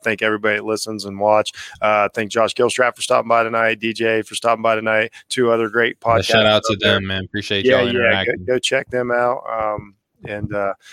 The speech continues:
Speaker 1: so that's it. I appreciate everybody watches, listens, be kind to each other. Have a great week, and, uh, we'll see you soon, everyone. Thanks, guys.
Speaker 2: Much,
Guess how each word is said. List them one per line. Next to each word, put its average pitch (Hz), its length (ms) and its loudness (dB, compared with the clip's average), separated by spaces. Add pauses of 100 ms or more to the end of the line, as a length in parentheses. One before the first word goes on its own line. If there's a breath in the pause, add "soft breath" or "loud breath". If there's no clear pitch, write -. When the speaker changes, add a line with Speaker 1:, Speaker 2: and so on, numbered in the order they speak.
(140 loud breath)
Speaker 1:
so - 120 -4
that's 156 280 4
it. 156 120 8
I 123 60 6
appreciate 139 680 2
everybody 139 460 2 (300)
watches, 147 440 0
listens, 160 640 -2
be 120 100 -10
kind 147 300 0
to 147 60 -2
each 147 180 -4
other. 156 380 2
Have 135 200 0
a 131 60 -4
great 135 260 0
week, 143 440 -4
and, 110 320 -2
uh, 107 300 2 (200)
we'll 131 220 0
see 160 140 0
you 151 60 2
soon, 170 220 0
everyone. 120 400 0 (160)
Thanks, 139 200 0
guys. 127 280 2
Speaker 2:
Much, - 60 -20